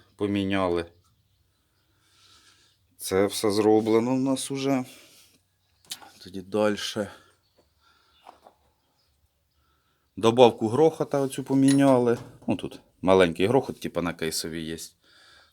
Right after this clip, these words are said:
Тож таке состояння плачевне було. Перебрали. Так, що в нас ще? Ага, осталось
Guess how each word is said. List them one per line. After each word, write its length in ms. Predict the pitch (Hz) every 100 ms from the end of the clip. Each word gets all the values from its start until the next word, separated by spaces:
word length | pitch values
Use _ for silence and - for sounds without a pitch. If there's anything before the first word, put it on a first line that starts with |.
| _
Тож 200 | 101 92
таке 280 | 92 - 90
состояння 640 | - - 90 90 87 90
плачевне 640 | 92 101 - 104 92 95
було. 380 | 92 95 95 98 - _ _ _ _
Перебрали. 720 | - 101 98 92 113 104 104 98 - _ _ _ _ _ _ - _ _ _ _ _ _ _ _ _ _ _ _ _ - _ _ _ - 78 76 _
Так, 240 | 98 87 -
що 200 | - 113
в 60 |
нас 280 | 104 101 -
ще? 420 | - - 101 92 - -
Ага, 300 | 95 107 104
осталось 580 | 98 - 117 110 104 -